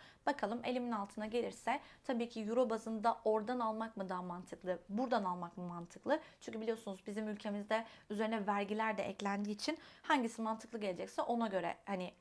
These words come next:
bundan sonra ürünlerimi alırım. En azından kendi ten rengimi deneye yanıla bulurum diye düşünüyorum. Ve daha sonra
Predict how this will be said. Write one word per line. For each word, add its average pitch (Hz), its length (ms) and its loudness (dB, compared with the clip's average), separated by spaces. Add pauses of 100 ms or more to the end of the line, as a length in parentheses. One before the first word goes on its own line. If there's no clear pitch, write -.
bundan 202 240 0
sonra 185 200 -2
ürünlerimi 180 440 -2
alırım. 190 380 -2 (260)
En 262 120 6
azından 226 340 2
kendi 233 340 0
ten 226 320 2
rengimi 208 400 0
deneye 214 340 2
yanıla 180 400 -2
bulurum 180 360 0 (300)
diye 233 220 4
düşünüyorum. 190 500 -2 (340)
Ve 339 360 10 (280)
daha 359 180 12
sonra 233 460 4